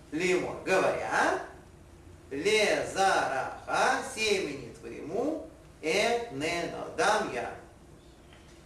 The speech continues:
И дальше второй посуд, «вешалахти», и я пошлю лефанеха, перед тобой, малах, ангела. И дальше прогоню всех, э, дикарей, которые живут в Святой Земле. Значит, что получается?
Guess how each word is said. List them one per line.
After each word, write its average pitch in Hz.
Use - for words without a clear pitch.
И 175
дальше 254
второй 175
посуд, -
«вешалахти», 135
и 233
я 202
пошлю 196
лефанеха, -
перед -
тобой, 127
малах, 107
ангела. 101
И 160
дальше 185
прогоню 160
всех, -
э, 110
дикарей, 165
которые 208
живут -
в -
Святой 139
Земле. -
Значит, -
что 262
получается? -